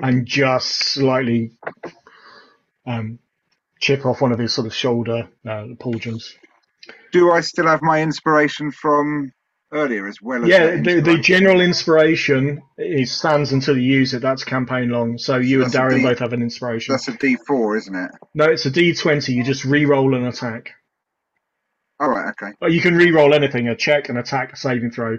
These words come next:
Speaker 1: Anything that
Speaker 2: So I
Speaker 1: requires a D twenty, you
Speaker 2: so
Speaker 1: re-roll.
Speaker 2: I re-, re-roll that attack, with, obviously with my attack bonus on there as well.
Speaker 1: Yep.
Speaker 2: Oh, Jesus Christ.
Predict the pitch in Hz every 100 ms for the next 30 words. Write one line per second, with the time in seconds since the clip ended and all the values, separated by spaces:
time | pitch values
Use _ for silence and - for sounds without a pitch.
0 | - - - 156 156 147 143 135 156 139
1 | 139 131 139 123 127 117 113 113 113 113
2 | 139 135 131 143 147 123 147 143 135 135
3 | 135 - 113 - 135 120 120 123 120 110
4 | - 123 117 113 117 110 - 113 - 107
5 | 104 95 92 - 95 95 95 95 90 92
6 | 87 80 _ _ _ - 151 - _ _
7 | _ _ _ _ - - - - - -
8 | _ _ _ _ _ _ _ _ _ _
9 | _ _ - 1077 - _ _ _ - -
10 | - 107 - 156 139 - - - 110 98